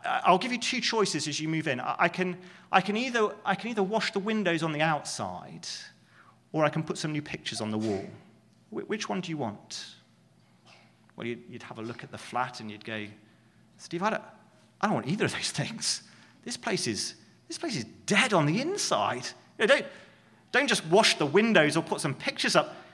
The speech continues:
This place needs destroying and rebuilding. I don't, I don't want this. Now, in a sense, that's what's going on in Ephesians. Uh, we don't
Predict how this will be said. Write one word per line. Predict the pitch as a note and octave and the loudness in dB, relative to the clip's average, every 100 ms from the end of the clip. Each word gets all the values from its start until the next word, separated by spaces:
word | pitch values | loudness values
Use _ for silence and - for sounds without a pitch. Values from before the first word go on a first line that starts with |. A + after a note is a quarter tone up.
| - | -16
This | D4+ - | -12 -6
place | G4+ - | -4 -2
needs | D#3 - - - | -4 -4 -12 -6
destroying | C#3+ - - - E3+ G3 G#3+ E3 | -4 0 0 0 4 6 8 8
and | D#3+ | 6
rebuilding. | F3 F#3 F#3 C4+ E4 A#3 G3+ | 4 4 4 2 2 0 2
I | - | 2
don't, | A#3+ - | 4 4
I | D3+ | 2
don't | C4+ C3+ | 2 0
want | A2+ | -4
this. | A2 - F#3 - - - - - _ - - - - | -6 -10 -12 -12 -10 -10 -12 -16 _ -20 -20 -20 6
Now, | G#3 G3 | 10 10
in | |
a | F#3+ | 8
sense, | F#3 B3 A#3 | 6 4 6
that's | G3 F#3+ | 2 2
what's | F3+ | 0
going | G3 F3 F#3+ | 4 6 8
on | F#3 | 6
in | E3+ | 4
Ephesians. | E3 C4+ B3 F#3 D#3+ - - - | 0 -2 0 0 0 -6 -10 -6
Uh, | B2 - - - G#3 G#3+ F3+ | -6 -8 -12 -12 -14 -12 -2
we | G3+ | 4
don't | B3+ C#4 | 6 6